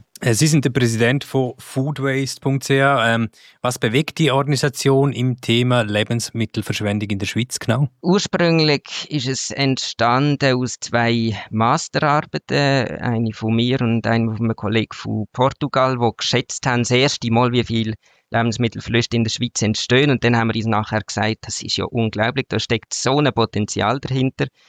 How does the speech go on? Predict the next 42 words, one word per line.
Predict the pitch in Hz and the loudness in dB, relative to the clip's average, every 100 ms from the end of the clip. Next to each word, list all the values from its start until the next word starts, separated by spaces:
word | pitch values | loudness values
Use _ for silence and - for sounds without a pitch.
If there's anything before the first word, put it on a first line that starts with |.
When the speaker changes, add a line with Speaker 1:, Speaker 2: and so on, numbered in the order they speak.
| _ _ | _ _
Speaker 2:
Da | 110 | -4
wollen | 113 113 | 0 0
wir | 113 110 110 | 2 2 2
auch, | 110 | 0
dass | - 104 - - | -2 -4 -4 -6
das | - 104 | -8 -4
nicht | 104 | -4
in | 107 | -2
der | 104 | -4
Schublade | - 156 139 135 131 | -4 0 0 2 0
landet | 113 120 117 | 0 0 -2
und | 110 | 0
etwas | 104 - 104 | -2 -2 -8
daraus | - 113 | -6 -6
passiert. | - 107 120 135 - | -2 -2 2 2 2
Und | 113 110 - - _ _ | 2 2 -2 -16 _ _
so | - 107 | -4 0
haben | 110 | 2
wir | 110 | 2
mit | 107 107 | 0 0
noch | 104 107 | -2 -2
weiteren | 110 - 104 | -4 -4 -2
Kollegen, | 110 107 107 110 104 87 | 0 2 0 2 0 2
äh, | 101 101 98 | 0 2 0
foodwaste | - - 135 - | -2 0 0 0
punkt | 127 120 | -2 0
c | - 123 | -2 0
h, | 123 113 120 - - _ | 2 2 0 -2 -12 _
äh, | - 110 - | -4 -4 0
gegründet. | 131 139 160 214 - - - _ _ _ | 2 2 2 0 -2 -12 -14 _ _ _
Und | - | 0
das | 143 - | 0 0
Ziel | 160 190 | 0 2
ist | 165 - | 0 0
gewesen, | - 147 | -2 0
einfach | - 165 - | -2 -2 0
einmal | 160 143 135 - | 2 4 4 2
eine | 127 | -2
Vermittlungs- | - - - - 113 123 135 - - 139 - - - | -4 -12 -6 -4 2 4 2 0 -4 -4 -2 -4 0
und | 113 - | 0 2
Wissensplattform | 131 - 135 - 127 127 - 131 127 | -2 2 0 0 0 0 0 0 2
machen, | 123 123 127 | 2 0 -2